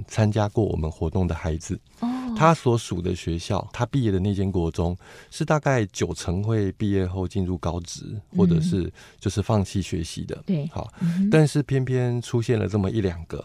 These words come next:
Speaker 2: 嗯。
Speaker 1: 在他毕业之后，他选择了一般的高中就读，
Speaker 2: 嗯哼。
Speaker 1: 碰到了很好的老师在引导他，然后他考上大学，那间大学是淡江大学，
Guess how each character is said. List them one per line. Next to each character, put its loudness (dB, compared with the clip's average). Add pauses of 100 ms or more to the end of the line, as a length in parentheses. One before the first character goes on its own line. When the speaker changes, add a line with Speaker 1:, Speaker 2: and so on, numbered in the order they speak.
Speaker 2:
嗯。 -2
Speaker 1:
在 2
他 2
毕 4
业 2
之 -2
后， -2
他 0
选 -2
择 -2
了 0
一 -2
般 0
的 0
高 -2
中 -2
就 0
读， -8
Speaker 2:
嗯 6
哼。 2 (260)
Speaker 1:
碰 4
到 2
了 0
很 -2
好 -2
的 -2
老 -4
师 -6
在 -2
引 -4
导 -2
他， -6 (500)
然 -2
后 0 (280)
他 -4
考 -10
上 -4
大 -2
学， -12 (460)
那 2
间 0
大 0
学 -4
是 -4
淡 2
江 0
大 -2
学， -6